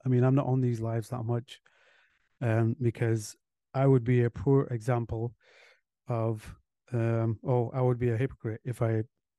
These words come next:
if I'm telling you all this and I'm sat on this live for so many hours. I, I don't do that. My lives, if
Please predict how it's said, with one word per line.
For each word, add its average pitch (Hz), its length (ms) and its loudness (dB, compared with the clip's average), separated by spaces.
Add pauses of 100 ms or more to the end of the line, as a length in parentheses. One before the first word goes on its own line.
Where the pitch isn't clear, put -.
(240)
if 131 160 -2
I'm 127 120 0
telling 135 280 2
you 123 140 2
all 113 160 0
this 117 360 2 (520)
and 123 120 2
I'm 127 160 2
sat - 380 -8 (140)
on 123 140 2
this 117 240 0
live 120 300 2
for 127 120 0
so 117 200 4
many 113 220 4
hours. 110 420 -2 (200)
I, 131 200 -4
I - 20 2
don't 127 200 4
do 113 160 4
that. 110 240 -4 (520)
My 131 180 2
lives, 120 520 2
if 131 120 -6